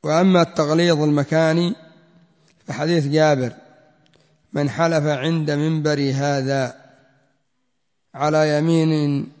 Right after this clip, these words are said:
غموس فليتبوأ مقعده من النار"، وكما قال النبي صلى الله عليه وسلم: "ولو قضيبا من أراك".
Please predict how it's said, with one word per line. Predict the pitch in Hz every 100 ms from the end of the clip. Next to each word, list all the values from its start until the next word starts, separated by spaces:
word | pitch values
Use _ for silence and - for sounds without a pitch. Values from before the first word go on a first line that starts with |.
| -
غموس | 143 156 175 160
فليتبوأ | 160 151 151 151 151 160 151
مقعده | 147 147 156 147
من | 143 143
النار"، | 147 165 160
وكما | 143 151 147
قال | 143 151
النبي | 147 147 143
صلى | - 143
الله | 143 143
عليه | 139 139
وسلم: | - 156 170 175
"ولو | 156 151
قضيبا | 151 143 151 160 156
من | 147 143
أراك". | 143 156